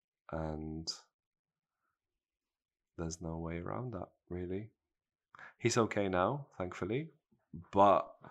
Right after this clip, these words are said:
it was by far the worst experience of my life. Um, be-, first of all, because he was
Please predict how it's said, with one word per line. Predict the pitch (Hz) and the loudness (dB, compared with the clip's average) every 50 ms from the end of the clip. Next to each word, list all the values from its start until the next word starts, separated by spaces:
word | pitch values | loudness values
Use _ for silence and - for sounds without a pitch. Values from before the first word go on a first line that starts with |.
| - - - - - - - - - - _ _ _ _ | -18 -18 -16 -16 -16 -16 -16 -18 -20 -20 _ _ _ _
it | 76 76 67 | -6 -4 0
was | 85 92 92 90 87 87 87 - - - _ _ _ _ _ _ _ _ _ _ _ _ _ _ - - - | 2 2 4 4 2 2 0 -2 -2 -6 _ _ _ _ _ _ _ _ _ _ _ _ _ _ -12 -2 4
by | - 107 98 95 92 | 6 8 8 8 6
far | 90 - 90 78 73 67 65 67 67 - - 73 | 6 4 6 6 6 6 6 4 2 0 -2 -2
the | 76 78 | 0 2
worst | 78 80 80 80 69 64 60 - - - | 2 4 4 4 4 4 2 0 -2 -6
experience | - - - - - 64 60 50 - - | -8 -10 -6 -4 -2 -2 -2 -2 -4 -8
of | - - - | -12 -10 -8
my | 53 | -6
life. | 52 55 53 52 - - - - - _ _ _ _ _ _ _ _ _ _ _ _ _ _ _ _ _ _ _ - | -4 -4 -4 -4 -4 -8 -10 -14 -18 _ _ _ _ _ _ _ _ _ _ _ _ _ _ _ _ _ _ _ -6
Um, | 80 78 76 71 71 73 73 73 73 73 73 _ _ _ _ _ _ _ _ _ _ _ _ _ _ _ _ _ _ _ _ - | -4 -4 -4 -4 -4 -4 -4 -6 -8 -8 -12 _ _ _ _ _ _ _ _ _ _ _ _ _ _ _ _ _ _ _ _ 2
be-, | 107 107 101 | 4 4 4
first | - - 135 135 135 - | 10 12 12 12 12 10
of | 135 127 | 10 10
all, | 131 120 | 10 10
because | 113 113 - 120 104 - | 10 8 8 6 6 8
he | 113 101 | 8 8
was | 104 104 98 95 - - - | 10 8 8 8 6 4 2